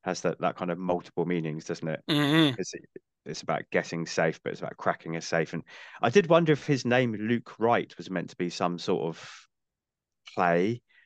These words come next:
Speaker 1: I was trying, I was k-, kept saying it in my head as I was watching the film, like, is it about, you know,
Speaker 2: Do the right thing.
Speaker 1: Yeah, but also, you know, like, the Luke, something about the Luke. I couldn't quite find it, but, like, you know, it's like, look right,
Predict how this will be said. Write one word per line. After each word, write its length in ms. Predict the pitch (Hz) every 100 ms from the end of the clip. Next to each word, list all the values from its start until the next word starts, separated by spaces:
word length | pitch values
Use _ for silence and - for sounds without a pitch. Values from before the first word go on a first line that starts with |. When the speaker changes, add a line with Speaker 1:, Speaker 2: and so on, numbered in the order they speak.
| _ -
Speaker 1:
I 60 |
was 160 | 101 -
trying, 240 | - 117 -
I 40 |
was 200 | 104 -
k-, 160 | - 117
kept 340 | - 131 -
saying 260 | - 113 113
it 60 |
in 80 | 82
my 100 | 104
head 160 | 113 104
as 140 | 90
I 40 | 95
was 100 | 98
watching 240 | - 104
the 60 | -
film, 200 | 104 87
like, 400 | 87 - - _ _ _ _ _ _ _ _ _ _ _ _ _ -
is 120 | 104
it 100 | -
about, 240 | 92 92
you 100 | 101
know, 200 | 90 87 85 _ _ _ -
Speaker 2:
Do 140 | 170
the 100 | 151
right 300 | 147 156 156
thing. 320 | 170 156 135 123 - -
Speaker 1:
Yeah, 520 | 120 135 127 117 107
but 100 | 113
also, 220 | 127 120
you 60 | 127
know, 60 |
like, 280 | 117 113 - _ _
the 80 | 123
Luke, 460 | 131 165 147 - -
something 240 | - 151 107
about 200 | 151 107
the 80 | 131
Luke. 220 | 139 -
I 60 | -
couldn't 260 | 180 156
quite 220 | - 156
find 480 | - - 151 156 139
it, 180 | 98 82
but, 80 | 90
like, 260 | 107 - -
you 80 | 107
know, 80 |
it's 160 | 90 -
like, 160 | 104 - _ - -
look 400 | 117 127 - -
right, 320 | 110 110